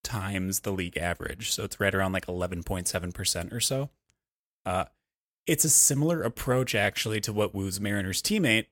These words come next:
uh, bullpen pitcher Paul Sewald does with his four-seamer, which has a negative three point five vertical approach angle. Uh, very similar approach, and it's working to great effect, just like Sewald's. Now,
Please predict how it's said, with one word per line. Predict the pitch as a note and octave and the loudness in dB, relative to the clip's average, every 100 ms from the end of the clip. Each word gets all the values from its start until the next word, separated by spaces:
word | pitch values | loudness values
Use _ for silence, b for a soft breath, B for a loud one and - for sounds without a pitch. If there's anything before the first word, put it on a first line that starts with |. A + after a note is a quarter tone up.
| _ | _
uh, | B2 A2+ G#2 G2+ F#2 | -4 0 2 0 0
bullpen | A#2 G#2+ - G#2+ G2+ G2+ G2 _ _ - | 0 0 4 2 2 -2 -6 _ _ -4
pitcher | D3 - G2 | -2 0 -2
Paul | - G#2+ F#2 | -2 -2 0
Sewald | F3+ F3+ A2 G2 | 0 2 2 2
does | G#2+ G2+ | 2 0
with | A2 A2 | -2 -2
his | G2 | -2
four-seamer, | - C#3+ - F#2 F#2 F#2 G#2 - _ | 0 2 2 0 -2 -4 -8 -14 _
which | A2 - - | -6 -4 -4
has | - F#2+ | -2 0
a | G2 F#2 F2+ _ _ _ _ - | 0 0 -4 _ _ _ _ -4
negative | G2 F2 F2+ | -4 -2 -4
three | - F#2+ | -4 -4
point | - F2+ | -4 -4
five | - G2 F#2+ F2+ | 0 2 2 0
vertical | F2+ F2+ | -6 -8
approach | F2+ - F2+ F#2 | -10 -6 -4 -2
angle. | F#2 F#2+ G2 _ _ _ _ _ - | -2 -2 -4 _ _ _ _ _ -4
Uh, | F#2 F#2 - _ - | 0 0 -2 _ -2
very | A2+ G2 | 0 2
similar | G2 G#2+ G2+ F2+ | 2 0 -2 -4
approach, | F2+ G2 F#2+ - | -4 -4 -4 -4
and | A2 | -4
it's | G2+ - | -2 0
working | G#2+ G2 B2+ G#2 | -2 -2 -4 -4
to | G#2 | -4
great | - G2 | -2 0
effect, | F#2+ - F#2 F#2 F#2 | -2 0 -2 -2 -6
just | - F#2+ - | -8 -4 -2
like | F2+ E2+ | -2 -4
Sewald's. | - F#2 F2 D#2+ - - | -4 -4 -4 -6 -8 -2
Now, | G#2+ G2 | 0 0